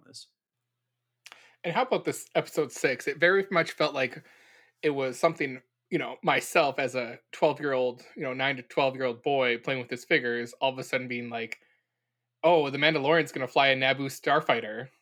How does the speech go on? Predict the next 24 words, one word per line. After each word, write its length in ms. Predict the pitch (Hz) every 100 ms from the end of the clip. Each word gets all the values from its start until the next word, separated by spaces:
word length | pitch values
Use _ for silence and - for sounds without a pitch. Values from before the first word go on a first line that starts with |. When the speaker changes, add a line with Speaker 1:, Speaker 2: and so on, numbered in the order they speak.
| _ -
Speaker 1:
Yeah. 200 | 117 101
Speaker 2:
for 60 |
his 160 | 127 -
new 120 | 143
ship." 420 | 117 - 147 117 _ _ -
Speaker 1:
Yeah, 180 | 113 98
dog. 260 | 95 95 110
Speaker 2:
"Oh, 220 | 175 160
you 120 | 151
know, 160 | 147 143
we're 140 | 160
gonna 160 | 175 190
bring 200 | 160 160
back 280 | 160 156 -
Order 200 | 147 151
sixty-six. 880 | - 143 - 131 151 127 - - -
You 100 | 123
Speaker 1:
Yeah, 120 | 110
Speaker 2:
know, 80 | 95
we're 40 | 98
Speaker 1:
dog. 80 | 117
Speaker 2:
gonna, 360 | 143 135 131 _ _ _ _ _ _ _ _
we're 80 | 160
gonna, 400 | 156 156 147 139